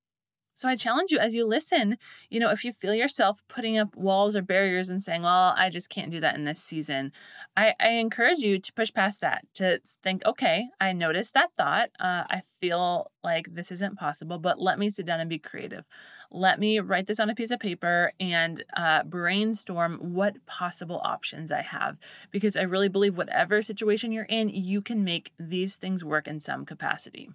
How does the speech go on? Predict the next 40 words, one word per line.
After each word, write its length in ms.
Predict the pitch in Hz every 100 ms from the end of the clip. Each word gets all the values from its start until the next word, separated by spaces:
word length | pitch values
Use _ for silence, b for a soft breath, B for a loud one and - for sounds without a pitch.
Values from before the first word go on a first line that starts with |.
| _ _ _ _ _ _ _ _
Now, 180 | 214 190
if 80 | 185
you're 80 | 190
getting 220 | 202 190
stuck 220 | - -
on 120 | 269
this 260 | 214 151 - B B B
and 140 | - 202
you're 100 | 196
trying 240 | 254 226
to 60 | 233
brainstorm, 440 | 214 208 202 185
you're 120 | 185
trying 300 | 175 - 214
to 60 | 226
move 160 | 214 202
past 420 | - 196 220 -
these 300 | 202 190 - B B B
excuses 640 | 190 - - 226 220 226
you 100 | 202
have 280 | 196 180 180
for 80 | 175
not 220 | 180 -
taking 240 | 190 180
care 240 | 185 - 202
of 80 | 196
yourself, 420 | 180 170 147 - B B B
maybe 200 | 196 269
that 120 | 339
means 180 | 269 302
you, 180 | 311 277
you 80 | 233
need 160 | 233 254
some 160 | 294
coaching. 420 | - 233 - 247 -
I 100 | 208
would 100 | 214
love 380 | 196 208 247 277
to 100 | 285
help 300 | 214 208